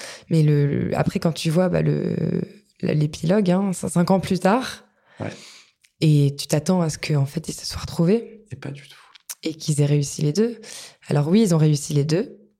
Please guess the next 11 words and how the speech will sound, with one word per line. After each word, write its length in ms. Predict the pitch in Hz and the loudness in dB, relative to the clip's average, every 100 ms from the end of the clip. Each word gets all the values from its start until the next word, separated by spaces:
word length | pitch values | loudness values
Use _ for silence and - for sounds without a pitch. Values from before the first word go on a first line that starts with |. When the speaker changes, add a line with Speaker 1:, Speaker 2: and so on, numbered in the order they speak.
| _ _ _ _ - | _ _ _ _ -2
Speaker 1:
mais 100 | 170 | 0
séparément. 580 | 165 170 170 165 156 160 - _ _ | 2 0 0 2 2 0 -8 _ _
Speaker 2:
Mm. 140 | 120 107 - _ _ _ _ - - | -10 -8 -12 _ _ _ _ -16 -2
Speaker 1:
Parce 140 | 170 147 | -2 2
que 100 | 180 | 4
des 120 | 170 | 2
fois, 360 | - 160 165 277 165 170 - | 2 2 2 0 -2 -4 -4
<laughs> 420 | - - - - 180 | -10 -10 -12 -8 2
oui, 380 | 180 196 233 - | 4 6 4 2
des 180 | 175 180 | 2 2
fois, 420 | 180 190 214 214 | 4 4 4 2